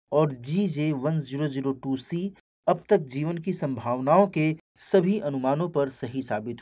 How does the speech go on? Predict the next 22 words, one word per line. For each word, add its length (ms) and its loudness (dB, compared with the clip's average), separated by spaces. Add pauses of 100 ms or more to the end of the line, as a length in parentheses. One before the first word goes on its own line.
हुए 140 -4
हैं। 220 -10 (800)
जीजे 520 4
वन 240 4
ज़ीरो 260 2
ज़ीरो 220 2
टू 200 -4
बी 280 -2
अपने 320 -4
तारे 300 2
के 160 -2
सबसे 320 -6
निकट 360 -2
है 180 2 (300)
और 280 4
एक 200 2
कक्षा 360 2
को 160 -2
पूरा 300 0
करने 340 -4
में 180 -2
लगभग 440 0